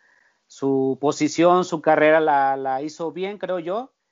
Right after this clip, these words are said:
Este, de cuando tomó la punta ya no la soltó, ya no tuvo presión de nadie.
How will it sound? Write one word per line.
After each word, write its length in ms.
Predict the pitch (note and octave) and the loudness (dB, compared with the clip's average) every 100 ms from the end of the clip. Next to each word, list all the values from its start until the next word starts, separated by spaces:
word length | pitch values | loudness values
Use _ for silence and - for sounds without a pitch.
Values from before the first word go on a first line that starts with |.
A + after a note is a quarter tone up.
| _ _ | _ _
Este, 580 | B2+ B2+ - - C3+ C3 | -16 -16 -16 -10 -8 -6
de 120 | C3 | -6
cuando 360 | C3 C#3 C#3 C#3 | -6 -6 -6 -8
tomó 240 | D3 D3 | -8 -4
la 160 | E3 E3 | 0 0
punta 320 | E3+ F3 E3+ | 0 -2 -2
ya 160 | E3 E3 | 0 -2
no 80 | E3 | 0
la 100 | E3 | -2
soltó, 480 | D3+ C#3+ - F#3 | -4 -8 -2 0
ya 140 | F#3 F3 | 0 -2
no 140 | E3+ | -4
tuvo 260 | - E3 E3 | -4 -4 -4
presión 580 | D#3+ C#3 D#3+ E3 D#3+ D3+ | -6 -6 -6 -6 -6 -6
de 300 | C#3 C#3 C3+ | -4 -6 -2
nadie. 420 | E3 E3+ A3+ | 0 0 -2